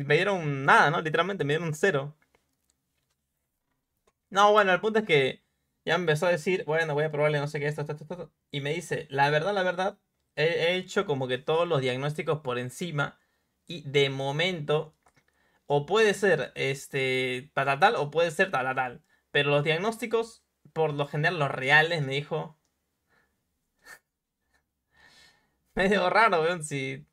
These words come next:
todos eran, este, o sea, eso me dijo,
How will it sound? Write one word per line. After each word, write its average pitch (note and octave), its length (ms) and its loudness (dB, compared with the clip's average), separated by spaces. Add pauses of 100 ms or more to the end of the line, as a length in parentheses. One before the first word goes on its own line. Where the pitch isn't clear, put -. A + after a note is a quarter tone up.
(300)
todos E3+ 320 0
eran, F#3+ 200 2
este, C3 720 -2 (160)
o - 20 -20
sea, D#3 320 4 (680)
eso F#3+ 240 2
me F3 160 2
dijo, A3 440 2